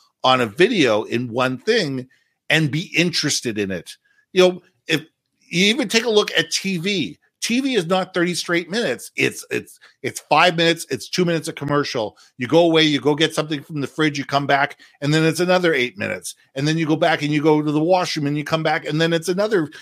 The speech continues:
you know, eight minutes, and you're done. You know, you're not watching full thirty minutes. And we're talking there where it's professionally edited, produced, you know,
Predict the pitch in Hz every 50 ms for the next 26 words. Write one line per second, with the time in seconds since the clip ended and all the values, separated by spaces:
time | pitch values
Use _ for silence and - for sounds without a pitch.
0 | - _ - 135 127 127 123 123 127 127 107 110 113 131 147 143 - - 180 202
1 | 202 202 170 - 254 240 254 269 254 214 123 - 151 - _ _ _ _ _ _
2 | _ _ _ - - 160 165 175 175 180 196 - - 160 165 165 175 175 180 180
3 | 175 185 175 147 147 135 139 135 160 175 180 - - 175 160 - - - 196 180
4 | 160 180 170 160 - - 143 143 143 160 170 185 202 208 180 - - - 185 208
5 | 233 269 269 - - - 202 - 185 180 175 170 165 170 160 156 151 151 147 147
6 | - - 143 - _ - 156 185 - - 214 180 170 160 160 160 - - 127 139
7 | 143 147 147 151 151 147 143 - - - _ _ - 143 127 110 135 143 143 143
8 | 147 143 - - - _ - _ _ _ _ _ - 139 127 120 120